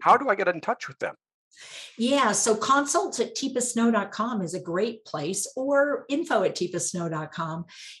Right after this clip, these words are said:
Speaker 2: Either way, say, "I ha-, I heard this podcast and they were talking about hoarding and boy, I think I have a situation."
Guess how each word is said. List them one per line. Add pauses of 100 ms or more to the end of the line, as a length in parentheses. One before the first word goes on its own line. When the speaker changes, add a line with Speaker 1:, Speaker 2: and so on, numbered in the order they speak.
Speaker 2:
Either
way,
say,
"I (400)
ha-, (200)
I
heard
this
podcast
and
they
were
talking
about (100)
hoarding
and
boy,
I
think
I
have
a
situation."